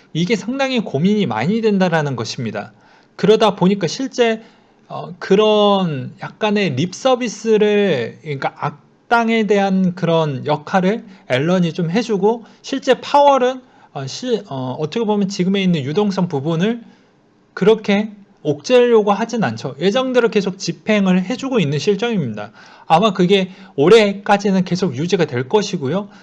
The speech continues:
내년까지로도 상황을 좀 보고 그렇게 할 것 같습니다. 그리고 일시적으로 자꾸 일시적이다라는 이야기도 나오는 이유가 무엇이냐면,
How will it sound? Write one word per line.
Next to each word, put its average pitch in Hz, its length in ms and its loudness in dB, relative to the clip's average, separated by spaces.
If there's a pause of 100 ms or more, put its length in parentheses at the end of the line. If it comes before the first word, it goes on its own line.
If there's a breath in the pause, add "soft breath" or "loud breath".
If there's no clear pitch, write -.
(240 loud breath)
내년까지로도 214 1800 4
상황을 240 420 -2
좀 202 240 -2
보고 202 520 0 (380)
그렇게 180 280 -4
할 214 140 -4
것 214 100 -4
같습니다. 127 560 -6
그리고 202 400 0 (320 loud breath)
일시적으로 254 680 0
자꾸 - 300 -4
일시적이다라는 214 1040 2
이야기도 165 760 0
나오는 147 400 2
이유가 156 300 0
무엇이냐면, 131 840 -4